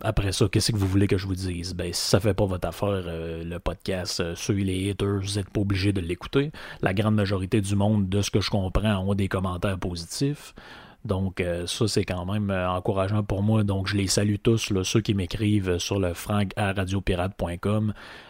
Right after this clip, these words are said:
Euh, Guillaume, euh, François, les deux François, euh,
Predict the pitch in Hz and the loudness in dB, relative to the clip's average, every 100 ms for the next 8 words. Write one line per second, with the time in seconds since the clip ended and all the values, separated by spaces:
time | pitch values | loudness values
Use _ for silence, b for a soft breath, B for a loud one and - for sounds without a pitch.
0 | B 98 90 92 95 101 110 117 117 117 | B 0 0 -2 2 6 8 8 6 6
1 | 117 107 90 87 87 85 85 82 - 95 | 4 2 0 0 -2 -2 -4 -8 -6 -4
2 | 95 - 107 110 107 95 92 104 - 98 | 0 2 2 4 2 2 0 0 0 -2
3 | - 110 110 107 B B B 95 92 92 | 0 2 2 0 B B B 0 2 2